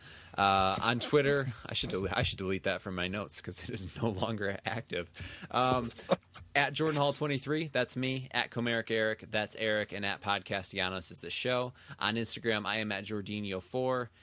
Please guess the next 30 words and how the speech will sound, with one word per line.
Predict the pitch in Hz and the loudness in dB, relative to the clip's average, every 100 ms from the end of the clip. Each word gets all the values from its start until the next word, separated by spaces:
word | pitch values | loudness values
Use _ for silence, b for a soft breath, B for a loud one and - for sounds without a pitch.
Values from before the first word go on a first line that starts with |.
| b - | b -2
Eric | 113 110 98 | 2 2 0
is | 95 | -2
at | 95 92 | 0 0
Comeric | - 95 98 95 73 | -2 -2 -2 -2 -2
Eric. | 92 92 87 - _ - - | 0 0 -2 -8 _ -8 -2
Facebook | 139 135 120 101 | 0 0 -4 -2
dot | 104 101 | -2 0
com | 104 98 | -2 -2
backslash | 95 92 - 87 - | -2 -2 -4 -6 -4
podcastianos. | 95 98 - 90 - 92 90 92 85 - b b b | -2 -2 -2 -4 -2 -2 -2 -2 -6 -10 b b b
And | 98 98 | -6 -4
we | 98 | -2
love | 104 95 | -2 -2
it | |
if | 92 | -6
you | 101 | -6
take | 95 98 - | -4 -4 -4
the | 101 | -6
time | 95 95 92 | -2 -2 -2
to | |
subscribe, | - 92 - 104 104 98 95 | -6 -6 -6 0 0 0 -2
rate, | 98 - | -2 -2
and | 90 | -6
review | 92 92 90 | -6 -4 -2
us | 90 - | -2 -4
on | |
iTunes, | - 92 - 92 - | -4 -4 -4 -8 -8
Google | - 98 104 | -8 -8 -8
Play, | - 95 | -6 -4
SoundCloud, | - 90 92 - 92 92 | -2 -2 -4 -2 -2 -2